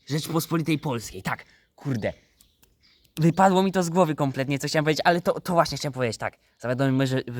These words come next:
prezydenta Rzeczpospolitej Polskiej. Nie, chodziło mi bardziej o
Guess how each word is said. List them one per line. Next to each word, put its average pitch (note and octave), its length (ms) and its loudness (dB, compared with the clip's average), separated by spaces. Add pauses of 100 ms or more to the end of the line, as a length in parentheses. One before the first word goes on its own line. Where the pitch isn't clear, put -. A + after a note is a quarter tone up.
(120)
prezydenta C3 500 0
Rzeczpospolitej C3 600 -4
Polskiej. G2 460 -6 (600)
Nie, G2+ 160 -12
chodziło G2+ 300 -6
mi G2+ 160 -4
bardziej F#2+ 640 -6
o F#2 360 -8